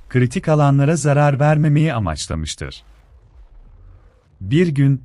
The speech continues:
temporal lob korteksini uyarırken hasta haykırmış, "Arkamda biri duruyor." Ameliyathane doktorlar ve hemşireler dışında boştu,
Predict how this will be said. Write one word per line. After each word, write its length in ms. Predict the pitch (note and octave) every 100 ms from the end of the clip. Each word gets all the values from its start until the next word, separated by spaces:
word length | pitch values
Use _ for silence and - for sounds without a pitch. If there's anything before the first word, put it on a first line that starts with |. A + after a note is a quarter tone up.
| -
temporal 600 | C3+ C#3+ C#3+ D3 C#3+ C#3
lob 200 | D#3+ E3
korteksini 640 | D3+ C#3+ C#3+ C3 - C#3+
uyarırken 640 | F3 D#3 C#3 C3+ B2 C#3+ C3
hasta 460 | B2 C3 - E3
haykırmış, 680 | D#3 C#3+ A2+ E2 D2+ B2 - - A2+
"Arkamda 600 | C3+ C#3 C#3+ C#3+ D#3 D#3+
biri 220 | D#3+ C3
duruyor." 420 | F2+ D#2+ C2 - - - - - - - - - - - - - _ _ G#2+
Ameliyathane 800 | A#2+ C3 C#3+ C#3+ C#3+ C#3 C#3 B2+
doktorlar 680 | B2+ - A#2+ A#2+ C3+ B2
ve 120 | A#2
hemşireler 680 | G#2+ A#2+ A2+ A#2+ B2 C#3 E3+
dışında 460 | D3 C#3+ C#3 C3+ G#2+
boştu, 480 | G2 D#2+ - F2+